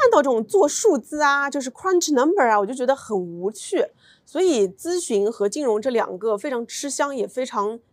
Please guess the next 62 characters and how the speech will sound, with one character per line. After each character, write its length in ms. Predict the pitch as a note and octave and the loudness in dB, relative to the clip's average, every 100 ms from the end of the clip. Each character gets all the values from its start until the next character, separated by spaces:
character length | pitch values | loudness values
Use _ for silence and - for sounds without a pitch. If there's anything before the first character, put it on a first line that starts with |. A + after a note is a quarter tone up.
| _ | _
精 220 | D#4+ D#4+ | -4 -2
英 60 | D#4+ | -2
的 60 | |
行 260 | B3+ F#3+ F3+ | -2 -4 -4
业 260 | G#3 F#3 - | -2 -2 -2
我 140 | F#3+ | -4
不 100 | F3+ | -2
喜 140 | - G3 | -2 -2
欢， 340 | G#3+ A#3 B3 - _ - | 0 2 0 -10 _ -8
而 100 | C4 | 0
且 280 | C4 F3+ | 2 0
也 360 | F#3+ F#3+ E3 - | -2 -4 -4 -6
非 240 | - F4 | -8 -4
常 160 | D#4+ D4+ | -2 -2
现 160 | D#4+ C4+ | -4 -4
实 160 | G3 | -6
是 140 | G3 A3 | -10 -2
当 320 | C#4 E4 F4 | 0 0 -4
时 180 | - D#4+ | -6 -2
我 160 | F#3+ | -2
这 120 | - | -4
个 80 | G#3+ | -6
文 160 | F3+ G3+ | -4 -4
理 100 | A3 | -8
学 200 | F#3+ E3+ | -10 -4
院 220 | G#3+ G#3+ - - - | -4 -4 -10 -20 -14
其 140 | C#4 | -10
实 120 | C#4+ - - | -10 -12 -12
就 140 | - B3+ | -8 -8
是 180 | A3+ G3 | -8 -10
求 280 | - A3 D#4 | -6 -4 -4
职 140 | B3+ | -6
资 140 | C4+ | -6
源 180 | C#4+ C4 | -4 -4
并 180 | E4+ A#3+ | -4 -6
不 120 | - | -6
是 100 | A#3+ | -8
很 240 | - - - | -10 -12 -10
好， 220 | - - | -8 -6
也 120 | G#3+ | -6
很 240 | D#4 G3 - | -4 -6 -6
难 200 | D#2 A3 | -10 -4
进 180 | G4+ F#4 | 0 0
进 180 | G3 F3 | 0 -10
去。 240 | - - - _ - - _ | -12 -12 -12 _ -20 -20 _
然 80 | C4 | -4
后 80 | D#4 | 0
第 120 | E4+ | 2
三 240 | F#4 F#4+ | 2 2
份 120 | F#4+ | 0
就 80 | C#4 | -2
是 140 | B3+ A#3+ | -4 -6
技 300 | - A#4+ - | 0 2 2
术， 260 | - G3+ | 2 0
我 100 | F#3 | 0
就 140 | F#3+ B3 | -2 -4
根 220 | E4 E4 | 0 2
本 120 | G#3+ | 2
不 200 | - G3+ | 0 -2
会 160 | D#4 A3 | 0 0
编 280 | A#3+ A#3+ | 2 2
程， 220 | B3 - | 0 -6